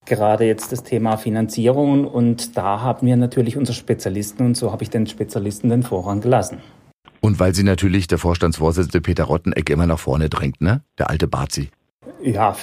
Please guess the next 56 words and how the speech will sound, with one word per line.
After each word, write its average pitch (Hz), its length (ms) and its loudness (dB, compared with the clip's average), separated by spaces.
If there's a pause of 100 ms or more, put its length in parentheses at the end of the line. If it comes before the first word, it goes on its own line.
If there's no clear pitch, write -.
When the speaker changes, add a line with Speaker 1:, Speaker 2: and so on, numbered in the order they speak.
(140)
Speaker 1:
das - 160 -12
ist 127 160 -8
Peter 123 220 4
Rottenegger, 123 400 2
Vorstandsvorsitzender, 143 1400 0
äh, 135 40 2
dass 131 220 2
er 131 120 0
natürlich 131 580 0
da 113 260 0
nach 117 200 -2
außen 117 280 -2
hin 120 220 4
mehr 104 160 2
in 107 100 -2
Erscheinung 98 420 -8
tritt. - 400 -12
Ganz 151 240 -4
klar. 82 200 -14 (800)
Speaker 2:
Jetzt 135 320 0
mal 131 120 4
Hand 113 200 2
aufs 90 180 -2
Herz. - 320 -4 (180)
Die 113 180 -4
Pandemie, 120 520 0
die 143 120 2
hätte 131 180 0
doch 113 60 0
jetzt 95 140 0
wirklich 131 240 0
nicht 131 180 0
sein 113 220 2
müssen. 78 340 -2
Das 104 160 -6
war 123 100 0
doch 123 140 2
bank-, 127 300 -2
bankertechnisch 143 720 0
eh 175 100 4
schon 123 200 0
ganz 85 160 0
schwierig. 71 500 -4
Und 117 140 0
jetzt 127 160 0
noch 127 100 2
das 156 220 0
obendrauf. 71 580 0
Sag 123 220 -2
mal, 78 260 0
wie 104 120 -2
weit 117 160 0
geht 147 120 0
das 107 120 0
denn 78 140 2
noch? 67 200 -4